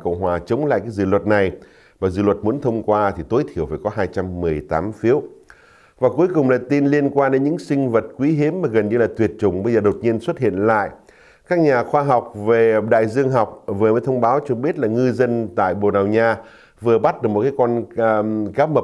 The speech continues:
rất là lạ. Con cá mập này có cái mặt là một cái mặt con rắn và có ba trăm cái răng trong hàm răng. Và các nhà khoa học về hàm-, hải dương học nói rằng đây là một sinh vật mà mang vóc dáng của những cái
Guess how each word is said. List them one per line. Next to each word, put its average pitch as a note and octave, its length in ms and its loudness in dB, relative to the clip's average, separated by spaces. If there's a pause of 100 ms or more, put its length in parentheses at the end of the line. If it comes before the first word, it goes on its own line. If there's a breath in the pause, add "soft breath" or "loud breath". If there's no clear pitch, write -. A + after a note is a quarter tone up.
rất D3+ 320 -2
là C3+ 80 4
lạ. A2+ 460 2
Con A#2+ 140 -2
cá C#3 120 -2
mập C3+ 240 -2
này G2+ 180 -4
có - 160 -4
cái D#3+ 120 -2
mặt A#2 300 0 (180)
là G2+ 320 0
một G2+ 260 0 (140)
cái B2+ 80 -2
mặt A#2+ 220 0
con A#2+ 180 0 (100)
rắn E3 240 2 (560 loud breath)
và G2+ 400 2
có C#3 180 -2
ba D#3 440 0
trăm C#3 200 2
cái D3 120 0
răng C3 240 0
trong A#2+ 160 -2
hàm F2+ 180 -2
răng. G#2+ 220 2 (520 loud breath)
Và F#2+ 100 -4
các C3 140 -2
nhà A2 180 2
khoa A2 280 -2
học A2 280 -2
về F#2+ 160 4
hàm-, F2+ 180 0
hải E2+ 180 0
dương G#2+ 160 -4
học F#2+ 200 -2
nói A2 180 2
rằng G#2+ 380 -2
đây C3+ 240 2
là A2+ 140 2
một G#2 160 0
sinh B2+ 300 -4
vật G#2+ 280 0
mà G#2 180 2
mang A#2+ 280 0
vóc D#3 200 -2
dáng C3 280 0
của A2 140 -4
những G2+ 140 0
cái C#3+ 120 2